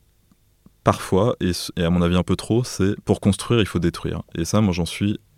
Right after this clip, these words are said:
enfin, pour moi, c'est quelque chose qui, j'ai pas envie d'être d'accord avec, <laughs> déjà d'une, de deux, ça me met très mal à l'aise, et encore plus mal à l'aise en deux mille vingt-trois. C'est peut-être une notion du vingtième siècle, mais aujourd'hui, on ne peut plus être dans cette notion-là.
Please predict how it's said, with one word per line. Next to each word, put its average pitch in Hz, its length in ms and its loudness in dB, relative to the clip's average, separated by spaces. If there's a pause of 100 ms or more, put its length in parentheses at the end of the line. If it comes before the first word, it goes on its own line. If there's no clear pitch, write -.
(440)
enfin, 82 240 -2 (140)
pour 85 160 0
moi, 98 100 2
c'est 85 140 -4
quelque 82 240 -2
chose 98 260 -4
qui, 80 480 -4 (1300)
j'ai 87 160 0
pas 113 140 6
envie 101 100 8
d'être 90 140 4
d'accord 82 300 0
avec, 90 200 0
<laughs> - 0 -
déjà 101 300 6
d'une, 127 480 6 (160)
de 95 200 2
deux, 107 140 6
ça 98 160 2
me 87 60 4
met 85 100 2
très - 240 0
mal 113 180 6
à 92 60 6
l'aise, 120 240 4
et 95 60 4
encore 87 260 2 (160)
plus 143 400 2
mal 95 160 4
à 92 60 4
l'aise 104 240 2
en 87 120 2
deux 90 120 2
mille 90 160 4
vingt-trois. 87 420 -2 (1040)
C'est - 160 -14
peut-être - 220 0
une 101 80 8
notion 95 240 4
du 87 80 4
vingtième 82 300 0
siècle, - 420 -6
mais 85 500 2
aujourd'hui, 85 460 0
on 113 100 2
ne 87 240 6
peut 107 180 4
plus - 200 0
être 95 80 2
dans 90 100 0
cette 87 300 -4
notion-là. 82 500 -2